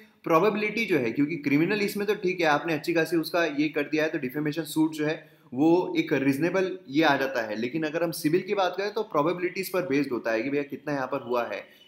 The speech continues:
इस तरीके से यहाँ पर हमें देखने को मिलता है। तो यहाँ पर defamation जो उसके बारे में मुझे आपको बताना, क्योंकि काफ़ी सारे cases जो है वो हमें देखने को मिलते हैं और खासकर जो misuse है उसका भी काफ़ी ज़्यादा देखने को मिलता है।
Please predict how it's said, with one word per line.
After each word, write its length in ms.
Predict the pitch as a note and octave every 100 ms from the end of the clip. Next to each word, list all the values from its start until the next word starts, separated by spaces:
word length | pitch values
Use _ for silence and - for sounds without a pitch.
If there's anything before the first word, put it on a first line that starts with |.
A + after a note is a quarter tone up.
| E3+
इस 180 | F#3+ -
तरीके 260 | F3 F3
से 120 | E3 E3+
यहाँ 160 | C3+
पर 140 | D3+ C3
हमें 240 | C#3+ A#3 - _ A#2+
देखने 320 | B2+ B2+ C#3
को 100 | E3
मिलता 280 | A2+ G2 F#2+
है। 100 | F#2+
तो 100 | A#2+
यहाँ 160 | A#2
पर 160 | C3+ B2+
defamation 480 | B2 E3+ F3+ E3+ F#3
जो 120 | F3+
उसके 200 | D3 D#3+
बारे 160 | D#3 D#3+
में 60 |
मुझे 160 | D#3 D3+
आपको 180 | D3 D3
बताना, 260 | C#3+ G3+
क्योंकि 220 | G#3 G3+ G#3
काफ़ी 300 | D3 D3 G3
सारे 200 | F#3+ F#3
cases 360 | D3 D3 F#3
जो 120 | E3+
है 180 | C#3+ A#2 - - C3
वो 120 | D#3+
हमें 180 | F3+ F3+
देखने 260 | D3 D#3+
को 100 | D#3
मिलते 240 | C#3+ A2 A2+
हैं 60 |
और 80 | A2+ -
खासकर 480 | C3+ C#3+ - G3+ - - _ -
जो 180 | B2+ E3+
misuse 640 | C#3 C#3+ D3+ A#3 B3+ G#3+
है 120 | B2 - - -
उसका 280 | C#3 C3+ G#3
भी 120 | G#3+
काफ़ी 240 | G3+ E3+ F3+
ज़्यादा 200 | F3 D3
देखने 220 | C3 C#3+
को 120 | C3+
मिलता 280 | A#2+ G#2+ F#2
है। 140 | E2